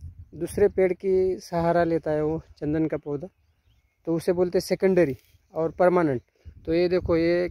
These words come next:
खेती के border पर लगा है, तो यहाँ पर नीम का पौधा है, तो ये अब दोनों काम करेगा, Secondary host का भी करेगा, permanent host, host का भी करेगा।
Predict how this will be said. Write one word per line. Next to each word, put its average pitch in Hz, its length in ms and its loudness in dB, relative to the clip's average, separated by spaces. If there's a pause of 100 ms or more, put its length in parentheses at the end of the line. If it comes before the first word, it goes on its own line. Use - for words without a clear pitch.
खेती 165 220 -8
के 180 100 0
border 160 300 0
पर 170 160 -6
लगा 165 220 -2
है, 147 80 0
तो 151 180 -8
यहाँ 156 340 -2
पर 165 220 -6
नीम 170 260 0
का 175 100 -4
पौधा 156 300 -2
है, 117 140 -6 (320)
तो 165 60 -6
ये 170 120 2
अब 175 260 2 (500)
दोनों 190 320 4
काम 190 240 0
करेगा, 139 380 -4 (460)
Secondary 190 720 0
host 175 360 -2
का 196 160 -2
भी 196 140 0
करेगा, 196 400 0
permanent 185 520 0
host, - 420 -6
host 147 280 -8
का 160 140 -4
भी 147 140 -6
करेगा। 135 340 -6